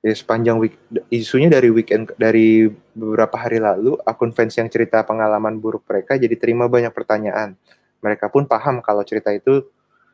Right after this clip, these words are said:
bikin fans kecewa. Salah satunya sih gua gitu kan. Gue tuh kayak, "Apa iya Tetsuo sampai segitunya?" gitu kan. Tapi mereka bilang, "Ya memang begitulah keadaan sebenarnya."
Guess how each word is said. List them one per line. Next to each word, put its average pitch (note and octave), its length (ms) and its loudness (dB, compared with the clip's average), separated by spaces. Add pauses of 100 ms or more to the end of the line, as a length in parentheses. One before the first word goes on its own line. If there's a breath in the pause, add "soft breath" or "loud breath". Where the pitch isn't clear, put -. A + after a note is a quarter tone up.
(280 loud breath)
bikin A2+ 240 0
fans A2 160 -2
kecewa. A2+ 560 0
Salah G2+ 160 -4
satunya G2+ 320 -4
sih C3 160 -8
gua B2+ 320 4
gitu A2 160 -2
kan. G#2+ 240 -8 (160)
Gue A#2 160 -6
tuh B2+ 80 -2
kayak, G2+ 240 -4 (400)
"Apa B2 240 -8
iya A2+ 480 -6
Tetsuo C3 560 -2 (160)
sampai A2+ 240 -2
segitunya?" A#2 560 -2
gitu G#2+ 320 -4
kan. A#2+ 80 -16 (1800)
Tapi - 160 -4
mereka B2+ 320 2
bilang, B2 320 2
"Ya G2+ 80 2
memang G#2 320 -6
begitulah A#2 400 2
keadaan C#3 400 0
sebenarnya." C3+ 480 -4